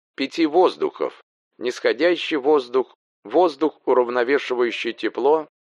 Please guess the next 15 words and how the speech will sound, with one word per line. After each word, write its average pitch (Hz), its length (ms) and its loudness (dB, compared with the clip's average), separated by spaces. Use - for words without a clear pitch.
проникающий 160 840 0
воздух, 131 680 0
восходящий 123 840 0
воздух, 120 640 0
жизненный 143 600 -2
воздух. 123 600 0
Четвёртое – 82 760 -2
пяти 156 320 0
органов 143 540 2
чувств – - 540 -6
нос, 139 500 -2
уши, 143 380 -2
глаза, 107 640 0
язык, 101 560 -4
кожа. 107 440 0